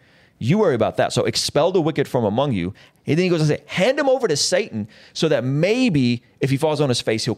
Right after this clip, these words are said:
come back and he'll get his senses right." So this is a church that is, I think, substantially worse than anything we've, we've seen in America, right? And he's telling them, like, "Expel the wicked from among you. And by the way,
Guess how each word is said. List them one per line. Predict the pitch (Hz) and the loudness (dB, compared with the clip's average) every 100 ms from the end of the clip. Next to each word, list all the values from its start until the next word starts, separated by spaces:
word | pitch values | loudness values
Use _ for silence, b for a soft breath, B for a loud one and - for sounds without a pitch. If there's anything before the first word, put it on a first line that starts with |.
| - | -2
come | 127 104 | -2 0
back | 107 90 | -2 -2
and | 98 | -4
he'll | 101 95 | -4 -2
get | |
his | 92 | -4
senses | - 87 - - | -4 -8 -10 -14
right." | - - - b b b | -14 -16 -20 b b b
So | - 165 | -4 -2
this | 233 269 | -2 0
is | |
a | 285 | -2
church | - 117 82 98 - - b b b _ - | 0 0 0 0 -6 -8 b b b _ -4
that | 156 | -2
is, | 147 - | -2 -4
I | 151 208 | -4 -2
think, | 131 98 | -2 -4
substantially | 101 - 160 156 131 | -4 -2 -2 0 0
worse | 113 110 - | 2 0 0
than | 113 | 0
anything | 107 95 | 0 -2
we've, | 92 90 - | -6 -8 -6
we've | 101 - | -8 -6
seen | - 104 | -4 -2
in | 92 | -2
America, | 90 113 92 - 65 - b b b | -2 0 0 -4 -10 -10 b b b
right? | - 107 123 92 | -2 0 -2 -2
And | 120 | 0
he's | 131 151 | 0 -2
telling | - 156 160 135 | -2 0 2 0
them, | 104 98 | 0 0
like, | 87 78 - _ - | -2 -4 -10 _ -8
"Expel | 113 - - 180 | -4 -2 0 0
the | 165 | 2
wicked | 147 135 | 0 -2
from | 131 | -2
among | 113 123 135 | -2 0 0
you. | 110 101 B B B | -2 -4 B B B
And | 135 117 | -4 -2
by | 143 175 | -2 0
the | 170 | 0
way, | 139 135 175 | 2 2 2